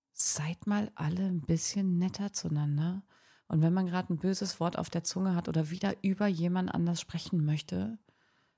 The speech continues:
lasst es doch einfach. Lassen wir es alle einfach mal stecken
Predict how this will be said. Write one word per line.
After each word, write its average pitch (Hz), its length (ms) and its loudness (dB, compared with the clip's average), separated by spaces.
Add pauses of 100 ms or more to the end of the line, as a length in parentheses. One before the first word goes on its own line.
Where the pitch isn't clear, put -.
(380)
lasst 175 340 0
es - 160 -10
doch - 200 -8
einfach. 160 520 -10 (560)
Lassen 196 280 2
wir 196 60 4
es - 180 0
alle 202 220 2
einfach 190 340 -2
mal 175 160 2
stecken 202 540 -2